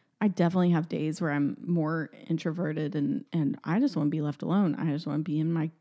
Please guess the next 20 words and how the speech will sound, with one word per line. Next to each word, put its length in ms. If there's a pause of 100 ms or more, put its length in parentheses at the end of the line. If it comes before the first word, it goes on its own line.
cave 320
somewhere 480
and 180
don't 160
mess 180
with 160
me. 220 (1040)
And 180
then 160
there's 280
days 520 (180)
I 420 (560)
just 340
need 680
that 260
social 380
interaction 680
and 260
need 300
to, 380